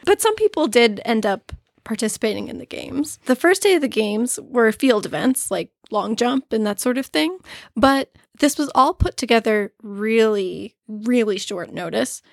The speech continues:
So none of the people were, who were participating were instructed on how to do any of these sports. So naturally, no one was good at it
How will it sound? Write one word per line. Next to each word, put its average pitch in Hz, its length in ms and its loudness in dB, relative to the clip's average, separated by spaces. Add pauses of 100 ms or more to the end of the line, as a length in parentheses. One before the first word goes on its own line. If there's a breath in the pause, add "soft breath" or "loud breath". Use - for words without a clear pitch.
(320 soft breath)
So 240 300 4
none 247 240 4
of - 100 -2
the 415 80 -2
people 269 300 -6
were, 214 320 0 (140)
who 233 80 0
were 214 100 6
participating 220 520 0
were 208 100 0
instructed 214 800 -2
on 185 220 -6
how 226 260 2
to 214 200 -2
do 220 520 0
any 339 220 0
of 370 120 -6
these 392 200 2
sports. 466 600 -2 (500)
So 254 180 4
naturally, 214 640 0 (140)
no 202 160 -2
one 202 140 -2
was 190 160 -6
good 285 220 0
at 120 180 -2
it - 160 -6